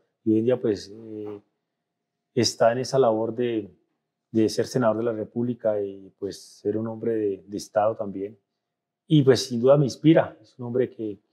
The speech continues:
que hace su labor bien, que defiende su gente, que toma posturas. Amén, que,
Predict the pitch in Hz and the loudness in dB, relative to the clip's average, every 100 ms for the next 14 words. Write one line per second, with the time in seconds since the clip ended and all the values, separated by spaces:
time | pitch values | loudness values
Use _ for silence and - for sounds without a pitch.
0 | - 110 107 101 101 - 107 120 107 104 | -8 -6 -6 -8 -8 -6 -4 0 0 0
1 | 107 127 139 135 _ _ _ 110 110 107 | 0 0 0 -6 _ _ _ 0 0 2
2 | 131 143 139 117 107 98 127 127 - 143 | 2 4 2 -4 -8 -8 -6 -8 -8 -8
3 | - _ _ _ 113 131 131 127 113 - | -8 _ _ _ 2 4 4 2 -2 -4
4 | 131 123 113 - - _ _ _ _ _ | 0 0 0 -6 -16 _ _ _ _ _
5 | _ _ 107 107 110 107 120 110 104 | _ _ -2 0 -2 -4 -4 -4 -6